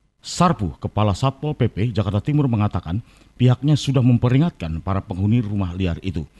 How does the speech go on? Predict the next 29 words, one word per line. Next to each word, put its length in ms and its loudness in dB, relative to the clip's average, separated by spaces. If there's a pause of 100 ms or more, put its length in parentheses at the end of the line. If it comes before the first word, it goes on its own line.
(320)
untuk 240 -4
mengosongkan 560 2
rumah 400 0
yang 160 4
berdiri 400 2
di 80 0
atas 240 0
tanah 240 -2
negara. 480 -4 (880)
Dalam 240 6
pembongkaran 480 4
ini, 240 0 (240)
alat 240 -2
berat 320 0
juga 160 0
digunakan 480 0
untuk 240 -4
meratakan 480 0
bangunan, 400 0 (240)
sementara 560 2
warga 240 0
pasrah 400 -2
dan 240 0
tidak 240 -2
melakukan 480 -2
perlawanan 480 -2 (320)
karena 240 0
mereka 320 0
sadar 400 -2